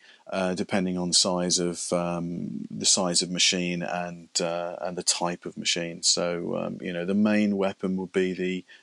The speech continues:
the torpedo bomber, or T S R as it was known at the time, so tor-, torpedo spotter reconnaissance.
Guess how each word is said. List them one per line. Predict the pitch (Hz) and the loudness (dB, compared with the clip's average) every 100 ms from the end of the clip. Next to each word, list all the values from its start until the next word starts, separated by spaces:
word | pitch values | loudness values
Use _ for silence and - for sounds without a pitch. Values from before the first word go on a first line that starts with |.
| - | -4
the | - | 0
torpedo | 101 92 101 95 95 | 0 2 2 4 4
bomber, | 95 98 101 104 | 4 2 2 -2
or | - | -4
T | - - 107 | 2 4 6
S | 95 - | 6 4
R | 98 95 90 | 4 2 0
as | 92 92 | -2 -4
it | - | -2
was | 90 | 0
known | 92 87 85 | 0 -2 -4
at | |
the | - | -4
time, | 95 85 85 | -2 0 0
so | 90 | -2
tor-, | - 104 92 - - | 0 2 2 2 0
torpedo | 107 98 120 104 98 95 | 0 4 4 6 4 4
spotter | - 101 92 - 80 | 2 2 2 2 0
reconnaissance. | 87 - 104 87 - 78 - - | -2 -2 -2 0 -2 -4 -2 -2